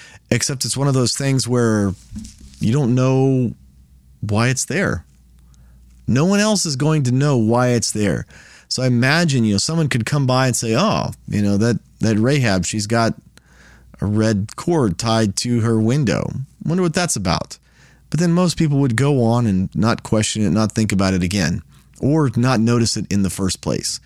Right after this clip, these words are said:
And so this little secret is just between she and the Israelites, and it's going to work. Verse twenty-two.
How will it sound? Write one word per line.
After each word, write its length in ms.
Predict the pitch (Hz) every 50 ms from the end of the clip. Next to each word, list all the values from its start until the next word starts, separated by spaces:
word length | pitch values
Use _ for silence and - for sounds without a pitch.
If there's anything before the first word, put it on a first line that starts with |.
| - - - - - - - - - -
And 220 | - - 98 101 95
so 180 | - 110 107
this 260 | 98 98 107 98 - -
little 280 | 120 135 135 135 127
secret 500 | 113 - - - 135 123 - - 104 92
is 140 | 87 87 87
just 260 | - - 113 104 -
between 300 | - 107 - - 110 101
she 360 | 95 - - - 131 127 123 -
and 240 | - 107 110 104 98
the 120 | 101 98 -
Israelites, 640 | - 101 98 - - 95 92 90 82 76 73 - -
and 160 | 101 113 117
it's 180 | 123 113 - -
going 480 | - - - 113 104 104 101 98 98
to 140 | 95 - 90
work. 360 | 80 - - 58 - - -
Verse 220 | - - 104 98 -
twenty-two. 540 | - - 110 104 101 92 - - 60 55